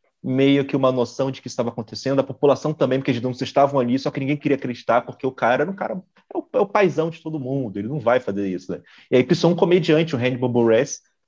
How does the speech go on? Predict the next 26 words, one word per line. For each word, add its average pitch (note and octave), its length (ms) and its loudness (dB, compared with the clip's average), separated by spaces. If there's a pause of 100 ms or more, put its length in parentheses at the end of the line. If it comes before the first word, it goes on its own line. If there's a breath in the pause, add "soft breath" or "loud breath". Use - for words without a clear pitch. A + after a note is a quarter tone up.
né, B2 160 2
pra C3+ 180 0
subir A#2+ 320 0
no B2+ 80 -2
palco, C3+ 540 2 (340)
com, - 200 -10
é, A#2+ 200 0
por, F#3+ 400 0
é, C3 100 0
por F3 220 0
meio C#3+ 180 2
do, D3+ 220 -2
da B2+ 200 0
comédia, D#3 640 -2 (380)
né, B2 140 -6
das A#2 260 0
piadas. A#2+ 580 -2 (300)
Pô, D#3 100 2
imagina, C#3+ 440 2
se - 120 -10
o A2+ 60 -4
Hannibal C3 240 0
Buress B2 380 2
sobe C3+ 220 2
no C3+ 100 -4
palco, C3+ 520 0